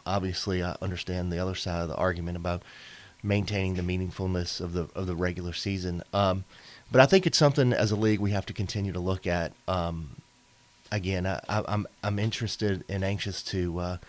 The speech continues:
be at our next, uh, meeting to see where this all works out and, and hear both sides. Um, I think we, Mickey has some positions on it that, you know, certainly, uh,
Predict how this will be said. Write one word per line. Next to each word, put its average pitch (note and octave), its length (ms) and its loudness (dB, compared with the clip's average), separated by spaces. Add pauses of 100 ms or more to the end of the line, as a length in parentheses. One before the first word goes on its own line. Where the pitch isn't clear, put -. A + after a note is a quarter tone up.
(340)
be A2 100 6
at F#2 120 8
our F2+ 80 4
next, F#2+ 360 -2
uh, F2 300 -2
meeting F#2+ 340 2
to F2 80 0
see G2 280 0
where F#2 180 2
this F2+ 240 0
all F2+ 240 4
works F#2+ 300 -2
out F2 260 2
and, F#2 240 -2
and F#2 120 -2
hear G2 180 0
both F2 220 -2
sides. E2 440 0
Um, E2+ 260 -2 (540)
I G2+ 60 -2
think G#2 180 2
we, G2+ 280 -2 (140)
Mickey G2 440 0
has F#2 240 2
some F2+ 120 -2
positions F#2 540 -2
on F2 160 0
it F2 160 -4
that, F2+ 140 -6
you F#2 100 -6
know, F2 140 -2
certainly, F2+ 520 -4
uh, F2 260 -4